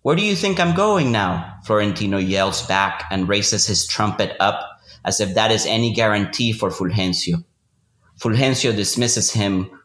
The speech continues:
with a wave of his rough hand and remembers that lending money to musicians is its own form of charity.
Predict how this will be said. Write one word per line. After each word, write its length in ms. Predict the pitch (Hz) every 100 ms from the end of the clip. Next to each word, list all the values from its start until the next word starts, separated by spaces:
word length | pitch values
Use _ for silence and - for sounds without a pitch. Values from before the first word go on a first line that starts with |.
| _
with 160 | 85
a 60 | 104
wave 420 | 98 107 104 104 -
of 80 | 98
his 260 | 98 85
rough 280 | 101 104 -
hand 480 | 120 107 101 98 90 - - -
and 160 | 98 98
remembers 560 | 104 110 113 110 110
that 200 | 98 85
lending 380 | 101 107 113 117
money 260 | 110 110 107
to 120 | -
musicians 720 | 95 92 - 117 - 92 90
is 140 | 90 101
its 180 | 87 98
own 220 | 95 92
form 280 | - 95 87
of 140 | 85
charity. 480 | - 92 87 87